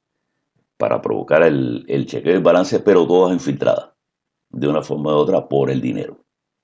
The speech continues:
Entonces estamos frente a una situación, eh, bien comprometida desde el punto de vista de las raíces de la democracia.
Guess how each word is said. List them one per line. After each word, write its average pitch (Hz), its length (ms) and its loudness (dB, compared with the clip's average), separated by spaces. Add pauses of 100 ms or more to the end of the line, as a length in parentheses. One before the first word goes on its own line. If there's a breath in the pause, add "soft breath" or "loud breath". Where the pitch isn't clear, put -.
(140)
Entonces 69 600 -6
estamos 69 500 -2
frente 65 240 -6
a 73 40 -6
una 78 100 -4
situación, 76 560 -6 (840 loud breath)
eh, 60 280 -2
bien 82 180 0
comprometida 71 840 -2
desde 64 260 -6
el - 60 -8
punto 67 300 -4
de 69 80 0
vista 71 260 0
de 60 140 0
las 58 200 -2
raíces 60 400 -2 (240)
de 62 160 -6
la 60 80 0
democracia. 57 580 -6